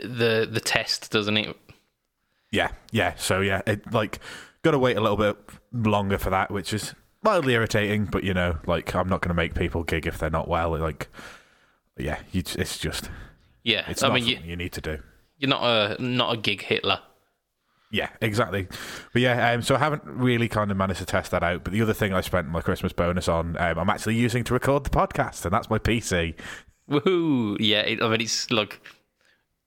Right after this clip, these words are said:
Speaker 1: it's futuristic specs, isn't it? It's got, it's got, it's got very, very good specs on it.
Speaker 2: Yeah, well, I basically went for, um, the latest Ryzen seven,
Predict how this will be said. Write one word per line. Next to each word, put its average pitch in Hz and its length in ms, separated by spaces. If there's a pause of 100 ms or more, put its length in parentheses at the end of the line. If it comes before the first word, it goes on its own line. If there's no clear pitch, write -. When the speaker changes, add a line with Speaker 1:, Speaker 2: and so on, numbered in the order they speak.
(200)
Speaker 1:
it's - 200
futuristic - 880
specs, - 380
isn't 98 220
it? 95 100 (140)
It's - 140
got, 101 300
it's 110 140
got, - 320 (580)
it's - 80
got 113 140
very, 98 340
very 98 340
good 95 160
specs - 400
on 90 80
it. 92 120 (540)
Speaker 2:
Yeah, 110 300
well, 104 220
I 110 100
basically 120 640
went 104 360
for, 101 480 (580)
um, 98 320
the 107 160
latest 104 680
Ryzen 98 460
seven, 90 640